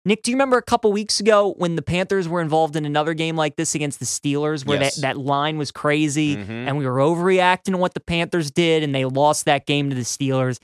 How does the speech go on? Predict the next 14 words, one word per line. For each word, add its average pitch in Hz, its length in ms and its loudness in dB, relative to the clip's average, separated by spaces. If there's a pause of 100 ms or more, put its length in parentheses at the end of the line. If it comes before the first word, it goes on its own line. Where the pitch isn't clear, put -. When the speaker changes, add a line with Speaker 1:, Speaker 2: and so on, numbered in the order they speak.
(220)
Speaker 1:
Just 311 200 0
feels 147 420 -2
like 135 160 0
the 120 80 -8
same 131 320 -2
kind 127 280 -4
of 113 100 -6
deal. 127 320 -2 (320)
Plus, - 560 4 (180)
y-, 143 80 -14 (120)
you 240 180 0
know, 208 320 6
this 285 260 2
ga-, 247 240 2